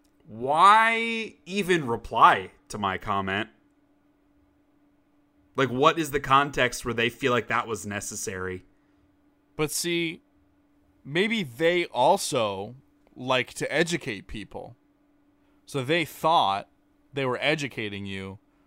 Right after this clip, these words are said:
Speaker 2: on, like, no, this is actually, like, this character's name.
Speaker 1: Oh, man.
Speaker 2: Maybe you're just, like, the same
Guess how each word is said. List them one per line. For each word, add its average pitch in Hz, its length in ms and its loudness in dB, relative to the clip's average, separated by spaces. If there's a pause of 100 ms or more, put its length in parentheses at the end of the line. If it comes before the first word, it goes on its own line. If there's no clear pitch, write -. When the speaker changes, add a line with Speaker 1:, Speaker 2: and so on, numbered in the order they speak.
(340)
Speaker 2:
on, 120 180 -4
like, 113 220 -4
no, 131 240 0
this 120 160 -6
is 117 140 -4
actually, 127 440 0
like, 104 200 -4 (640)
this 123 140 -8
character's 113 480 -4
name. 101 540 -6 (1300)
Speaker 1:
Oh, 113 180 -4
man. 98 540 -4
Speaker 2:
Maybe 165 260 2
you're 151 200 -2
just, 127 280 -6
like, 135 240 -2
the 135 100 -6
same 135 600 -6